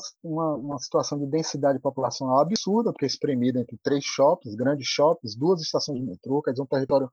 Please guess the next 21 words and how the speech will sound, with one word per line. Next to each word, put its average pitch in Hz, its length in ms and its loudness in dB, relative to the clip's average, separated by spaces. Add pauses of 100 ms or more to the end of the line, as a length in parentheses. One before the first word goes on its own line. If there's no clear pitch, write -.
(540)
muito 190 220 -2
bem 160 260 0
posicionado, 147 920 2 (360)
e 143 100 0
aí, 170 460 2
através 135 240 4
de 131 100 -4
várias, 165 840 4 (380)
são 143 160 0
de 135 80 0
várias 160 400 4
associações, 156 760 0
uma 170 200 0
delas, 123 260 2
o 127 60 -6
Grupo 123 180 -8
Cultural 143 560 0
Arte 131 140 -8
Consciente, 160 340 -6
eles 185 160 -4
têm 185 180 -4